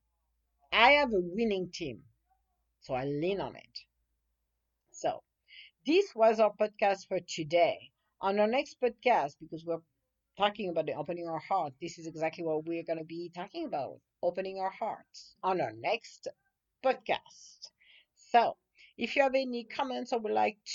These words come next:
to schedule an appointment with me, you can go on w w w dot e d g intuitive dot com. Otherwise,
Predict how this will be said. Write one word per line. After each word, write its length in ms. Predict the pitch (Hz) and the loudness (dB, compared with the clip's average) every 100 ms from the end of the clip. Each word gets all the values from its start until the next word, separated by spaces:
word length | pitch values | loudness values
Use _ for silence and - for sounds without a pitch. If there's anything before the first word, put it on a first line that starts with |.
| - | -6
to 460 | 226 214 208 202 202 | -4 -2 -2 0 -2
schedule 320 | 202 254 247 | 0 0 2
an 80 | 226 | 0
appointment 360 | 220 202 190 | 0 -2 -4
with 200 | 175 165 | -8 -8
me, 80 | 262 403 | -8 -8
you 60 | 381 | -6
can 160 | 190 | -6
go 80 | 185 | -4
on 140 | 180 175 | -4 -2
w 320 | 180 180 185 | -2 -2 -2
w 340 | 185 180 175 | -2 -2 -2
w 380 | 170 175 170 170 | 0 -2 -2 -4
dot 220 | 165 165 160 | 2 2 0
e 260 | 135 165 | -6 -10
d 180 | 156 156 | -6 -4
g 200 | 151 156 | -4 -6
intuitive 540 | 139 143 156 147 156 147 | -6 -6 -10 -10 -8 -4
dot 160 | 135 - | -4 -4
com. 280 | 170 202 311 - - - - | -4 -4 -6 -12 -20 -16 -2
Otherwise, 600 | 254 311 247 190 202 233 | 0 2 4 4 4 -2